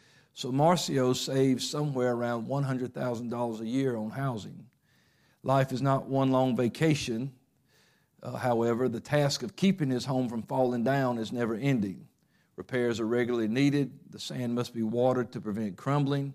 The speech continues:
The castle also retains heat, which is so unbearable at night that often he has to sleep outside under the stars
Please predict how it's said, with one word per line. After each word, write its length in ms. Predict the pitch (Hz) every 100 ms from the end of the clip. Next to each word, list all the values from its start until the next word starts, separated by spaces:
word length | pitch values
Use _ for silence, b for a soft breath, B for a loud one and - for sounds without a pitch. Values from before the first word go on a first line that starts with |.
| b b b _
The 80 | 110
castle 560 | - 139 143 - 117 131
also 260 | 139 135
retains 520 | 117 110 135 120 117
heat, 300 | - 151 135 -
which 220 | 123 -
is 80 | 110
so 300 | 147 127 123
unbearable 580 | 113 131 139 127 120
at 100 | 104
night 380 | 120 143 135 110
that 120 | 110
often 380 | 104 131 135 120
he 160 | 110 127
has 260 | 127 123 -
to 120 | 104
sleep 340 | - 135 117
outside 560 | 123 117 - 131 123 120
under 200 | 117 113
the 120 | 104
stars 600 | 101 139 135 117 110 107